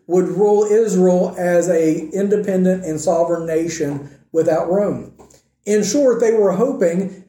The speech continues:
that the Herods would be a Messiah, a false Messiah over them, even though they didn't fit any of the prophecies or any of the Word of God. And so what happened here is the people's hope was political. They started worshiping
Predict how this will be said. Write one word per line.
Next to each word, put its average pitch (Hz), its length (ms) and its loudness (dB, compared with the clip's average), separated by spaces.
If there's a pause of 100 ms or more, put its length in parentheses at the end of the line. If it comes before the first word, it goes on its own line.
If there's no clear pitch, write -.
that 180 220 0
the 165 160 0
Herods 185 720 2
would 185 200 4
be 202 160 2
a 190 180 2
Messiah, 185 720 2
a 160 140 0
false 196 520 -2
Messiah 160 680 -2
over 147 320 0
them, - 340 -12 (400)
even 208 400 0
though 190 340 2
they 165 200 0
didn't 185 240 2
fit 196 240 -2
any 180 200 0
of 160 100 0
the 151 80 0
prophecies 160 920 -6 (100)
or 165 140 0
any 175 160 0
of 156 100 0
the 160 80 0
Word 151 240 0
of - 60 -8
God. 190 400 -4 (680)
And 180 140 0
so 214 160 2
what 214 260 2
happened 233 400 -2
here 185 520 0 (100)
is 190 420 2
the 180 100 2
people's 247 540 0
hope 185 400 2 (260)
was 185 480 0
political. 208 540 4
They 160 140 2
started 196 420 2
worshiping 190 800 0